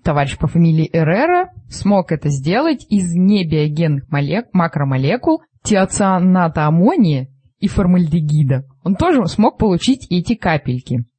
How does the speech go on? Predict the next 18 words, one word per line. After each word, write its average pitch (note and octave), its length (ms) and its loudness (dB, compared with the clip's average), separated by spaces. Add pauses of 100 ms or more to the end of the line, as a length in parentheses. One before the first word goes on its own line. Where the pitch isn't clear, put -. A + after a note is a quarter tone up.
(120)
А D#3 140 -8
теперь D4+ 240 -2
мы C#4+ 220 0 (420)
переходим G3 320 0
к - 60 -2
вопросу A3+ 400 0
о G3 40 0
самовоспроизведении. G3+ 1200 0 (200)
То - 60 -10
есть D#3+ 100 -4
консерваты A3+ 540 -2
этого A#3 220 -2
сделать G#3+ 420 -4
не G#3+ 60 -2
могли. F3+ 540 -2 (1300)
Но A3+ 380 4
в-, - 100 -8 (640)
потом C4+ 400 0